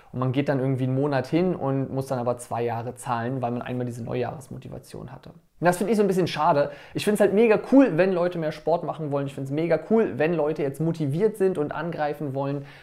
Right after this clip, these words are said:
Aber ich will, dass Leute auch langfristig am Ball bleiben. Und genau da habe ich mich ja im Ende des letzten Jahres, in den letzten Monaten sehr viel hingesetzt und überlegt, wie kann ich euch denn noch mehr helfen, dass wenn ihr am ersten ersten loslegen wollt, wenn ihr ins Handeln kommen wollt, aber auch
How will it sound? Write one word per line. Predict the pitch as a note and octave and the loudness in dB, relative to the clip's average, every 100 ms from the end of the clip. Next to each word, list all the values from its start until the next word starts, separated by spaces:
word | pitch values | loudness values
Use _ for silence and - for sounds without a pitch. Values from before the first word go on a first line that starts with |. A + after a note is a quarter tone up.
| - | -6
Aber | B2+ C3+ | -2 -2
ich | C3+ - | -2 -6
will, | |
dass | B2+ B2+ | -6 -4
Leute | B2 B2+ - | -6 -4 -6
auch | B2 | -10
langfristig | A#2 A#2+ - C3 - - | -10 -12 -14 -16 -16 -12
am | B2+ | -6
Ball | A#2+ C3+ | 0 2
bleiben. | C3+ A2+ - A2 - - | 2 -2 -4 -8 -14 -8
Und | C#3 | -2
genau | C#3+ C#3 | 0 2
da | C#3+ D3 | 4 6
habe | E3 | 4
ich | C#3 | 0
mich | D3+ C#3+ | -4 -2
ja | C3+ | -2
im | C3 B2+ - - _ - | -2 -6 -10 -20 _ 4
Ende | E3+ G#3 | 6 8
des | F3+ E3 | 6 6
letzten | E3 D#3+ - C#3+ | 4 4 -4 0
Jahres, | C3+ C3 E3 E3 D#3 | 2 0 0 -2 -2
in | C3+ | -4
den | |
letzten | C3 C#3 - C3+ | -4 -6 -6 -4
Monaten | C3+ C3+ - B2 | -2 -4 -6 -4
sehr | A2+ C#3+ | 0 0
viel | - E3+ | 0 -2
hingesetzt | C#3+ D#3+ D3+ C#3+ C3+ - | -2 -2 -2 -4 -4 -8
und | B2 | -8
überlegt, | B2 A#2+ B2 B2+ - - - | -4 -2 -2 -6 -20 -20 -8
wie | C#3+ F3 | 0 0
kann | F3+ D#3 | 0 -6
ich | D3+ - - | -6 -8 2
euch | D3+ G#3+ - | 4 4 2
denn | F3+ | -2
noch | E3+ F3 | -2 -4
mehr | D#3+ | -2
helfen, | D3+ D3 D3 | 0 -2 -4
dass | B2 - | -12 -10
wenn | B2+ | -6
ihr | D#3 D#3 | 0 0
am | - | 0
ersten | C#3 D3+ F3 - | 2 2 2 -6
ersten | - D3+ D#3 C#3+ | -2 -2 0 0
loslegen | D#3 F#3+ F#3+ E3 D#3+ D3+ | 2 2 0 -2 0 -2
wollt, | C#3 D3 | 0 0
wenn | C#3 | -2
ihr | A#2+ | -6
ins | C3 - | -6 -6
Handeln | - F3 E3+ | -2 0 0
kommen | D#3 D3+ C#3 | -2 -4 -2
wollt, | C#3 C#3 | 0 0
aber | C3+ | 0
auch | C#3+ | 0